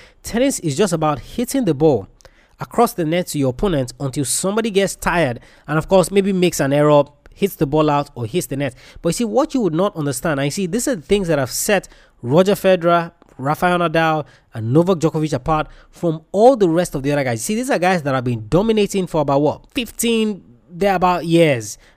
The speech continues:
now, fifteen years or more, and many of all these guys cannot touch them. Why? Because their sports I Q is so high. See, their vision for their sport is so good that, you know, when they're hitting the ball across to their opponents, you see, everything is done with particular intent. They're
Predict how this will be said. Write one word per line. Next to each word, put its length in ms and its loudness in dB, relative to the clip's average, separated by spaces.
now, 320 0
fifteen 340 -8
years 180 2
or 120 -2
more, 300 2
and 240 -6
many 240 -2
of 120 -2
all 100 0
these 160 -2
guys 240 -4
cannot 420 -6
touch 180 -4
them. 140 -6
Why? 240 2
Because 240 -6
their 120 -2
sports 340 -2
I 120 -2
Q 200 -4
is 160 -4
so 140 -2
high. 100 -4
See, 140 -4
their 160 0
vision 420 0
for 180 -2
their 120 2
sport 340 -2
is 160 -2
so 260 4
good 240 4
that, 140 -2
you 80 -2
know, 160 2
when 200 4
they're 120 2
hitting 280 -2
the 80 0
ball 280 2
across 340 -2
to 60 -10
their 140 -2
opponents, 400 -4
you 80 -8
see, 280 -6
everything 380 -2
is 140 -4
done 340 0
with 340 0
particular 520 -2
intent. 480 -4
They're 120 -6